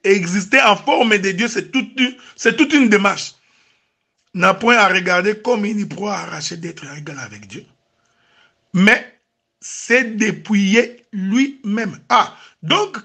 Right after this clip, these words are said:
quand il existait en forme de Dieu, il était habillé. Ah, est-ce que vous suivez cette écriture ?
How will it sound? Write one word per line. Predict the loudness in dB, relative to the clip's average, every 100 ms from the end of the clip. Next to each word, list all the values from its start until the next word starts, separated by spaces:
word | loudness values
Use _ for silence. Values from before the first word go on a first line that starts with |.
| 0
quand | 0 0 -2
il | 0 0
existait | 0 -2 -6 0 -2 0
en | 0 0
forme | -2 -2 0 4 4 4 2 -2 -4
de | -6 -4 -6
Dieu, | -6 -8 -8
il | -6 -6
était | 0
habillé. | 2 2 2 0 -2 -6 _ _
Ah, | -2 -2 -2 -8 -14 _ -8
est-ce | -2
que | 2
vous | 2
suivez | 2 0
cette | -2
écriture ? | -4 0 -2